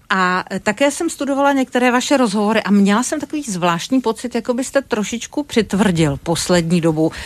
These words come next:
Vlastně jste ostřejší a já vás takového neznám. Tak si říkám, eh,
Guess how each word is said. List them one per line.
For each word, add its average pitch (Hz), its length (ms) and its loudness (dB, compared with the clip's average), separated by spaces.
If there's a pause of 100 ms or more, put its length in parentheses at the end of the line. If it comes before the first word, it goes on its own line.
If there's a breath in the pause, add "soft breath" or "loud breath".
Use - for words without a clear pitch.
(160 loud breath)
Vlastně 262 260 2
jste 277 180 2
ostřejší 226 580 0
a 175 60 0
já 190 140 4
vás 220 180 0
takového 254 400 2
neznám. 185 640 2 (320 loud breath)
Tak 190 180 -10
si 262 180 -2
říkám, 262 580 2
eh, 151 120 -6